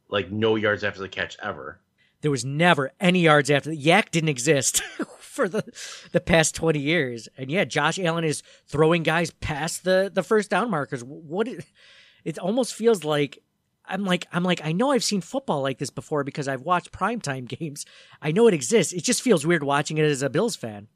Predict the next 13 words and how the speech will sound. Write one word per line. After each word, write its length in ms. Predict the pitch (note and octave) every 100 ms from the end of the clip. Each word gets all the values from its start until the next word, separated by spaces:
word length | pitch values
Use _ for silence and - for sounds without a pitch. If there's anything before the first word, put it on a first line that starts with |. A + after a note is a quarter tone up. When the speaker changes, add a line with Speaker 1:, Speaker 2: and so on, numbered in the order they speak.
| _ _ _ -
Speaker 2:
So 120 | F#3
let's 240 | F#3 B3
talk 240 | - A#3 G3+
about, 300 | E3+ D3 C#3+
I 100 | E3
mean, 160 | D#3+ D#3+
we've 140 | E3
s-, 200 | - - -
we've 200 | D3+ D#3
sung 400 | - G#3 G3+ F3
Josh 380 | - D3 D3+ D#3+
Allen's 300 | C#3 C#3 -
praises 560 | - C3+ A2+ B2+ A2